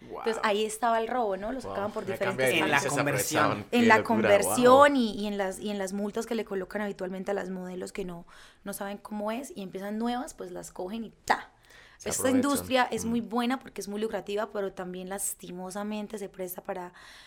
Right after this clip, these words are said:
Speaker 2: el engaño de muchas nenas, ¿no? Que también las
Speaker 1: Sí, gente
Speaker 2: utilizan.
Speaker 1: mala, eh, gente mala.
Speaker 2: Ujú.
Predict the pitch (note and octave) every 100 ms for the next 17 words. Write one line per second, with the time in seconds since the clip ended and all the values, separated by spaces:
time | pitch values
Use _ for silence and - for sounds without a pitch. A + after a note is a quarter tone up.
0 | - _ G3+ G3 F#3 F#3 G#3 G3 E3 G3+
1 | G3+ G3 F#3 F3+ G3 A#3+ - G3 F3+ F#3+
2 | - F#3 F3+ F#3+ C3+ F#3+ E3+ E3 C3+ G3+
3 | D3 A2 C#3+ C3+ C#3 E3 D3 D#3+ B3+